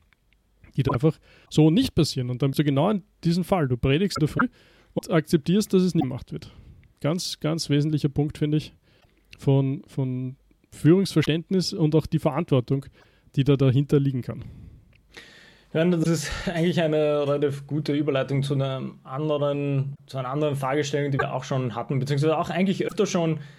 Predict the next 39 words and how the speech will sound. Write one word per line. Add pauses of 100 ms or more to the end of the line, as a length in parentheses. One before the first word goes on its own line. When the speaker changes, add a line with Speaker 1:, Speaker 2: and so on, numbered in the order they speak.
(400)
Speaker 2:
also
zumindest
außerhalb
der,
der
Episoden
immer
wieder, (100)
äh,
erwähnt
haben,
weil's, (160)
weil's
uns (140)
<laughs>
gefühlt
immer
verfolgt.
Also
es
ist,
wenn
man
eben
viel, (460)
äh,
mit
dem,
mit
den
Führungskonzepten
von,
von
Jocko
sich
beschäftigt,
dann (380)
ist
das